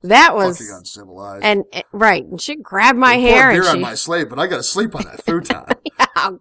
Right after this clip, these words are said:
Speaker 1: go right ahead.
Speaker 2: The slave cleans up way easier.
Speaker 1: <laughs> She, well, she, you could have made her lick me, all the beer off of me,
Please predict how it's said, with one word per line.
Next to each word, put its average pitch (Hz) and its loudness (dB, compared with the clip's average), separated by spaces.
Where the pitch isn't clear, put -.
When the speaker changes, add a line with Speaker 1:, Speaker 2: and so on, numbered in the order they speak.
Speaker 1:
go 285 4
right 247 6
ahead. 233 8
Speaker 2:
The 185 0
slave 214 6
cleans 160 -6
up 220 -2
way 143 -2
easier. 151 -4
Speaker 1:
<laughs> 294 -20
She, 302 -6
well, 220 2
she, 269 -4
you 254 -4
could 269 4
have 208 2
made 208 4
her 214 0
lick 226 -2
me, 156 -8
all 185 -2
the 165 -8
beer 160 -6
off 156 -10
of - -18
me, 143 -16